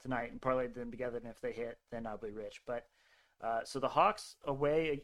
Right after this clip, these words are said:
A T S are seven and eleven, but Portland at home is nine and eleven, and that's with C J McCollum, Dame, and Nurkic. So I really like the Hawks,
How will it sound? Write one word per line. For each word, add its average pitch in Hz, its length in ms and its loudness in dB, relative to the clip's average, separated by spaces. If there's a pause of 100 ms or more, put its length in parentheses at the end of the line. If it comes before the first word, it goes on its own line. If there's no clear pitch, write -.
A 147 120 -2
T 147 220 -2
S 143 200 2
are 131 100 2
seven 143 400 2
and 139 140 0
eleven, 120 440 0
but 123 160 -6
Portland 180 440 2
at 143 140 0
home 156 280 0
is 127 140 -6
nine 143 320 0
and 147 60 -4
eleven, 117 460 -4 (320)
and 135 120 -2
that's 147 240 2
with 147 480 0
C - 180 -4
J 143 140 2
McCollum, 131 440 0
Dame, 131 320 -2
and 131 240 -4
Nurkic. - 580 -8 (200)
So 123 380 -2 (360)
I 151 180 4
really 156 400 2
like 147 280 -2
the 135 120 -2
Hawks, - 640 -2